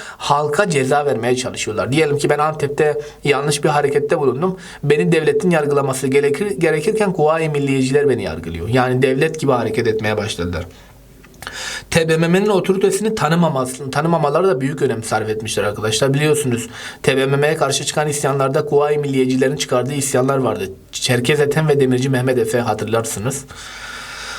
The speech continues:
Yunanlıları yurttan atacak gücünün olmaması. Kardeşim tamam biz Yunanlıları durduruyoruz Kuvayi Milliyecilerle ama atacak gücümüz yok.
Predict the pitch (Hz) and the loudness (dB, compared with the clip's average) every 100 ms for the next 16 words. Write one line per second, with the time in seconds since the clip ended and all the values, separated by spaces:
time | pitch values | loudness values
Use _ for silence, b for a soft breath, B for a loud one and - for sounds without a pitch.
0 | B B 151 214 220 196 185 214 190 170 | B B 4 4 4 4 2 4 2 2
1 | 170 214 175 165 160 208 - 156 165 196 | 2 0 0 0 0 0 2 2 4 2
2 | 156 170 147 - - - 160 190 170 - | 2 0 -2 -6 -10 -2 0 2 0 -2
3 | 127 147 196 143 185 170 196 220 180 180 | -2 0 0 0 0 0 2 2 2 2
4 | 247 196 170 180 185 139 127 147 135 123 | 2 2 2 4 2 2 0 0 2 0
5 | 127 113 117 110 104 104 165 208 131 123 | 0 0 0 0 0 0 2 2 0 -2
6 | 127 160 170 135 127 160 131 143 151 147 | -2 -2 -2 0 2 2 2 2 2 0